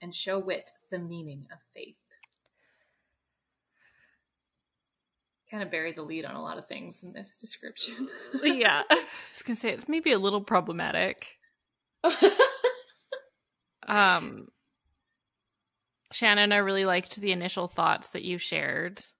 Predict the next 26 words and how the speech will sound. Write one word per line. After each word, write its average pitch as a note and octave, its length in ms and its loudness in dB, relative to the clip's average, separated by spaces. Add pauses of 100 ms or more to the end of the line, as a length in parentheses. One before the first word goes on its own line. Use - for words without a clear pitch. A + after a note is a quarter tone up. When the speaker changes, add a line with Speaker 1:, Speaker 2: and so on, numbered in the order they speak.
(1800)
Speaker 2:
Um, G#3+ 600 -6 (240)
Speaker 3:
Um, A#3 360 4 (440)
Speaker 2:
<clears throat> - 340 -20
can A3 140 -2
I G3 40 2
read, F#3 380 -2
can G#3 160 -4
I G3 60 2
read F#3 300 -2
what F#3+ 140 -4
you F#3+ 80 -4
sent? F#3 460 -2 (380)
What F#3+ 160 -12
you F#3 120 -6
Speaker 3:
Yeah, C4+ 400 6
yeah. B3 440 4 (300)
Speaker 2:
submitted? A4+ 280 2 (200)
Speaker 3:
<laughs> - 100 -4
Absolutely. C#4+ 540 2
I G3+ 40 4
don't G3+ 120 0
even F#3+ 200 -4
remember F3 260 -8
what E3+ 120 -4
I F3 40 -8
wrote. F3+ 340 -10